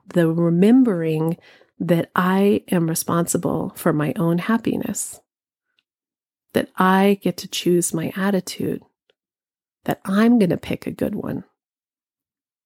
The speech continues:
that I'm gonna choose to be happy. I'm gonna choose to be compassionate. I'm gonna choose to be open. I'm gonna choose to be flexible. I'm gonna choose to be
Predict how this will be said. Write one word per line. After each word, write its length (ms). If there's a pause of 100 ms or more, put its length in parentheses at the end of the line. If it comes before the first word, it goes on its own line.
(160)
that 180
I'm 380
gonna 200
choose 360
to 100
be 140
happy. 560 (680)
I'm 260
gonna 260
choose 360
to 120
be 160
compassionate. 800 (880)
I'm 240
gonna 220
choose 500
to 160
be 260
open. 540 (720)
I'm 260
gonna 200
choose 340
to 120
be 120
flexible. 800 (1040)
I'm 280
gonna 200
choose 480
to 120
be 360